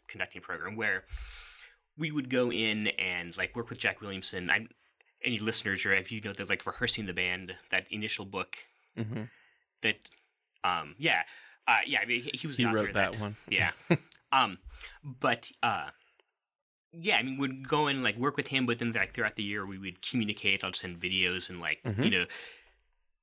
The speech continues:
Speaker 1: do this. Um, and so I maintained my,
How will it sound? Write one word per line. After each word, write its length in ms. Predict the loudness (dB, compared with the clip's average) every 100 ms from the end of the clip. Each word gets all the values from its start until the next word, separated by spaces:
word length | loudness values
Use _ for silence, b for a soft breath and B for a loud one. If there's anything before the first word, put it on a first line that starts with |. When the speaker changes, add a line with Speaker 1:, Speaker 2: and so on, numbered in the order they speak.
| -4
Speaker 1:
do 120 | -2
this. 360 | 0 -2 -2 0
Um, 340 | 2 0 -2 -14 _ _ _ _ _ -10 0
and 200 | 2 2
so 380 | 2 2 -2 2
I 220 | 2 2 0
maintained 560 | -2 -4 -6 -8 -6
my, 440 | -6 -4 -4 -6